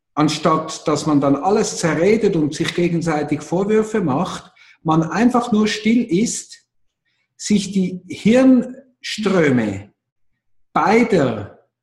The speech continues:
Menschen wieder angleichen, bis sie in Harmonie sind. Und das geht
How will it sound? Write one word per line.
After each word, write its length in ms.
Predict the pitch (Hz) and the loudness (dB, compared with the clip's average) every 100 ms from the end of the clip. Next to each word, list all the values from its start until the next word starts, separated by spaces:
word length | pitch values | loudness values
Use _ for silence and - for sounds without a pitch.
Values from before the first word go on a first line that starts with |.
| _ | _
Menschen 840 | 147 156 180 214 220 208 208 - - _ - | -2 2 4 2 2 0 -2 -6 -18 _ -12
wieder 480 | 170 185 185 180 180 | -2 0 0 -2 0
angleichen, 640 | 165 202 196 170 160 160 | -2 0 0 -2 -2 -2
bis 220 | 170 180 - | -2 -4 -4
sie 100 | 185 | -2
in 140 | 147 | -2
Harmonie 460 | 156 151 147 143 170 | -2 0 2 0 -2
sind. 420 | 147 113 104 - | -6 -6 -6 -8
Und 200 | 160 156 | -6 -4
das 180 | 151 - | -4 0
geht 420 | 185 190 - | 2 2 0